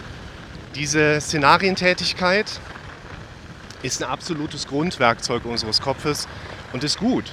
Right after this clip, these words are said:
das muss dahin. Hatten unsere Vorfahren auch, waren Überlebensworte, so erklärt man das ja dann ganz gerne. Und ich bin halt hier unten lang gewandert, zu der Stelle nehme ich euch jetzt mit, am Zügenhütli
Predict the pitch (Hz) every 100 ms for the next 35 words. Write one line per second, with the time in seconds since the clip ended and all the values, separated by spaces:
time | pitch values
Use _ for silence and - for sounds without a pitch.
0 | - 120 185 - 156 180 165 - - -
1 | - - - - - - - - - -
2 | - - - 143 - 151 147 139 170 170
3 | 156 143 139 160 160 156 151 147 147 -
4 | 123 104 120 131 135 135 127 135 117 110
5 | 113 107 107 104 - 104 101 98 - -
6 | - 113 110 110 - - - - - -
7 | - - - - - - - - 180 170
8 | 156 170 160 180 - 135 151 185 180 185
9 | 196 208 - - - - 117 123 139 127
10 | 123 131 127 113 110 - 131 - - -
11 | - - - - - - - - - -
12 | - - - - - - 131 - 190 202
13 | 185 202 196 208 208